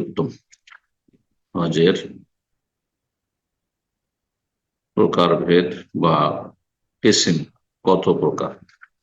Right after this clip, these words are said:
আমরা যে কিতাব মুখতাসারুল ফিকহুল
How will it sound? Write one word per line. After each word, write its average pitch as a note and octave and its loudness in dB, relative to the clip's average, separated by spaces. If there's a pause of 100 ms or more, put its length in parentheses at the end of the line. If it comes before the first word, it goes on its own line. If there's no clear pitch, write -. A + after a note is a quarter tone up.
(2250)
আমরা G#2 6 (120)
যে A2 6 (100)
কিতাব F#2 4 (520)
মুখতাসারুল F2 2
ফিকহুল E2+ 0